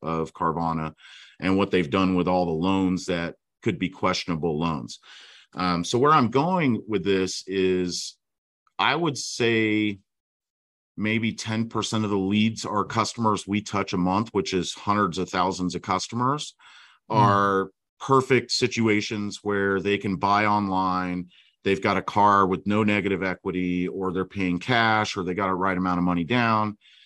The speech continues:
Speaker 1: The other ninety percent of situations are someone with negative equity that has some medical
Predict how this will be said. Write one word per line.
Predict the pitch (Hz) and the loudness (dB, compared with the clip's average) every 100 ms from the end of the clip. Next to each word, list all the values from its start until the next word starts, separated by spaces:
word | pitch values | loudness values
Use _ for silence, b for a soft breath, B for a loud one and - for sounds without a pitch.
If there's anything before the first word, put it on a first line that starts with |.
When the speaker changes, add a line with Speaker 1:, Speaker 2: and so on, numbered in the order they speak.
| b b | b b
Speaker 1:
The | 110 | 0
other | 123 131 | 2 2
ninety | 107 101 107 117 135 143 139 | 0 0 -2 -2 -2 -4 -4
percent | 127 120 123 120 | -4 -4 -2 -4
of | - | -2
situations | 120 - 101 131 151 110 95 95 95 | -4 -2 2 2 0 -2 -4 -4 -2
are | 90 | -2
someone | - 110 104 98 | -2 -2 -2 -2
with | 90 - | -4 -2
negative | 98 104 104 98 | -2 0 0 2
equity | 95 - 92 92 90 90 B B B 95 | 0 -2 -2 0 -2 -4 B B B -6
that | 92 | -4
has | 98 107 101 | -2 0 0
some | - 110 101 95 | -2 -2 0 0
medical | 101 110 117 107 101 95 | 0 0 0 2 2 -2